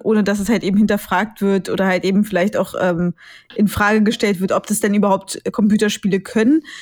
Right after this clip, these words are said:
Ich glaub, dass Computerspiele sich halt eben aufgrund ihrer Diversität, sei es von, von Themen, sei es von Gameplay,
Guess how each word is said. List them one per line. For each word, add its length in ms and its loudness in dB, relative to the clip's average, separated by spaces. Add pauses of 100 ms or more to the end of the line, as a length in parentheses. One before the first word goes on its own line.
(140)
Ich 180 -4
glaub, 220 -2
dass 160 -2
Computerspiele 720 0
sich 200 -2
halt 120 2
eben 160 0
aufgrund 420 0
ihrer 420 0
Diversität, 1200 0
sei 220 0
es 120 -2
von, 300 2
von 240 2
Themen, 400 2
sei 100 2
es 140 -2
von 180 0
Gameplay, 960 2